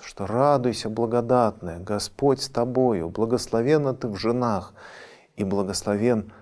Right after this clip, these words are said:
плод чрева твоего. И откуда мне сие, да прииди, Мати Господа моего, ко мне? Ибо, э, когда услышал я глас твоего приветствия, взыгрался младенец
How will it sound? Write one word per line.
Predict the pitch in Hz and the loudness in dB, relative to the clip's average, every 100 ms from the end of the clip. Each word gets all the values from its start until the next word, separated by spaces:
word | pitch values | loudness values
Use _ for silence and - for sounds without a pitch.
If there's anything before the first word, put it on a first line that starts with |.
| - _ - | -20 _ -4
плод | 104 104 98 - - _ - | 2 2 0 -10 -20 _ -10
чрева | - 101 120 139 123 | -4 2 4 4 2
твоего. | 127 98 95 95 98 95 82 - - - - - | -2 -2 0 0 -2 -4 -4 -12 -20 -20 -20 -2
И | 123 | 2
откуда | 143 - 185 170 | 4 4 4 6
мне | 156 147 143 | 4 4 2
сие, | 127 - 135 117 | 0 0 4 6
да | 113 | 4
прииди, | 139 135 143 147 127 | 4 2 2 2 4
Мати | 127 135 131 120 | 4 4 2 2
Господа | 120 139 135 131 127 120 | 6 8 8 4 -2 0
моего, | 120 117 110 104 | 0 2 2 2
ко | 113 | 0
мне? | 104 104 92 87 - - - - - | 0 -2 -4 -6 -12 -20 -20 -18 0
Ибо, | 120 117 110 - - - - - | 4 4 4 0 -16 -18 -18 -16
э, | - - 50 50 - - - - | -12 -6 -2 -2 -2 -4 -6 -2
когда | 117 113 131 | 2 6 6
услышал | 117 - 160 131 127 | 6 4 4 4 4
я | 127 123 | 6 6
глас | 127 135 131 | 6 4 4
твоего | 123 117 | 2 4
приветствия, | 117 - 120 147 143 - 110 | 4 2 4 4 2 2 2
взыгрался | 95 120 135 147 147 131 | 4 4 6 4 4 0
младенец | 123 123 123 147 139 120 - | 2 4 4 4 2 0 -6